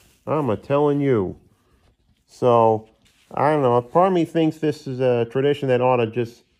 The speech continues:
get sent by the boards. You know what I'm saying? So this Bills team hopefully will either be angry coming off a loss to the lowly Browns or feeling motivated.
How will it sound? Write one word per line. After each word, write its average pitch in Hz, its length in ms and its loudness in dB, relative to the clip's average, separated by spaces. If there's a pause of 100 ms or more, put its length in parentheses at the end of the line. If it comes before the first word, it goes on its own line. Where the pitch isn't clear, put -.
(180)
get 123 180 -4
sent 127 320 -2
by 123 200 0
the 107 80 0
boards. 101 460 0
You 98 100 -4
know 107 120 -2
what 117 60 -2
I'm 113 80 -4
saying? 127 340 -4 (540)
So - 160 -8
this 123 140 -4
Bills 151 320 2
team 156 300 -4
hopefully 160 420 0
will 143 140 -2
either 131 260 0
be 117 220 -8
angry 160 360 -2
coming 147 240 -4
off 135 140 -2
a 139 40 -2
loss 139 300 0
to 135 80 -12
the 123 80 -2
lowly 127 320 0
Browns 170 520 0 (680)
or 160 200 4
feeling 196 380 2
motivated. 123 680 0